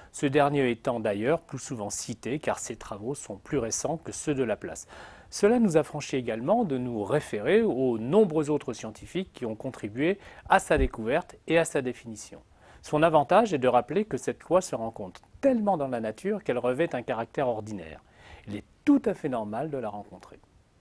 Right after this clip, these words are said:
Nous verrons que de nombreuses lois de probabilité, comme par exemple la loi binomiale, peuvent, dans certaines conditions, être approchées par la loi normale. Par ailleurs, on utilise souvent une variante de cette loi,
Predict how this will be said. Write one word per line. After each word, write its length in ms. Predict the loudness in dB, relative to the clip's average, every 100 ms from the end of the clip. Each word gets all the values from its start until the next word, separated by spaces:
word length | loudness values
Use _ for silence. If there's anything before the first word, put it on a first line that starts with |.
| _ _ _ _ _ _ -20 -20 _ _ -20 -20 -16 -2
Nous 120 | 4
verrons 300 | 8 8 8
que 140 | 6 6
de 260 | 6 4
nombreuses 480 | 6 6 8 6 8
lois 140 | 6
de 80 | 6
probabilité, 800 | 4 2 0 -2 -4 -2 0 0 0
comme 260 | 2 2 4
par 160 | 2
exemple 380 | 2 -2 -4 -4
la 40 |
loi 200 | -2 -2
binomiale, 720 | -4 -4 -2 -2 2 2 2 0 -8 -8 6
peuvent, 340 | 8 8 6 -14 -16
dans 280 | 2 6 6
certaines 400 | 6 0 0 -2
conditions, 600 | -4 -6 -4 -4 -4 -2
être 240 | -4 -2 -2
approchées 460 | -2 -4 -2 -2
par 180 | 0 0
la 100 | 0
loi 180 | 2 2
normale. 420 | 0 -4 -10 -14 -18 _ _ _ _ _ -20 -20 -8
Par 120 | 0
ailleurs, 380 | 4 6 6 4 -4 -20 -8
on 140 | -4 -2
utilise 340 | -2 -4 -6
souvent 460 | -6 -2 2 0 0
une 160 | -4
variante 480 | 0 6 8 8 2
de 80 | 0
cette 280 | 0 -4 2
loi, 280 | 4 4